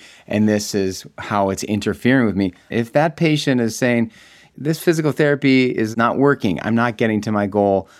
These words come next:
stop in their tracks and then try to contact me so I can get them in. The other thing, too, is part of the reason I enjoy working with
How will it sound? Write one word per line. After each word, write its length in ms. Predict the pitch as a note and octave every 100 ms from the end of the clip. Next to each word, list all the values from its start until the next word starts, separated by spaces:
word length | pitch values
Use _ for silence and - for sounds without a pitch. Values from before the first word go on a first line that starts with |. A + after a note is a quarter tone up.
| - -
stop 440 | - - C#3 D3+ D#3
in 80 |
their 100 | C#3
tracks 340 | A#2+ C3+ B2 -
and 160 | A2+
then 300 | A2 G#2+ G2+ -
try 160 | B2+ G#2+
to 80 |
contact 500 | G#2 A#2+ G#2+ A#2 G#2
me 80 | G#2+
so 160 | F#2+ G#2+
I 60 |
can 140 | G2 F2+
get 160 | F2
them 180 | F2+ F2
in. 120 | E2+ - - - - _ _ _
The 140 | D#3+ G3
other 160 | A#3+
thing, 180 | F#3+ D#3+
too, 320 | - F#3 D#3
is 340 | A#2 A2 G#2+ - _ _ _ _ _ _ _
part 160 | - G3
of 20 |
the 80 | F3
reason 240 | E3 D3+
I 120 | C3+ B2
enjoy 360 | A2+ A#2+ B2
working 340 | A2 A#2+ A#2 G#2
with 380 | G2 F#2 -